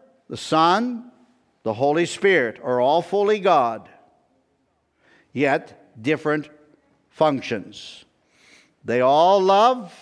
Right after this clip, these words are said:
they all think alike, they all have the same attributes, but there are certain functions that each perform.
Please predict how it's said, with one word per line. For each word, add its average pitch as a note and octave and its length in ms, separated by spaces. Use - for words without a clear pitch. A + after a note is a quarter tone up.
they A#2+ 160
all E3+ 280
think G#3 280
alike, G#3+ 540
they C3+ 100
all F3 360
have E3 80
the F3+ 80
same G3 320
attributes, G#3+ 840
but C#3 220
there D3+ 180
are D#3+ 40
certain C3+ 380
functions D3 600
that A#2 140
each B2 260
perform. D#3+ 640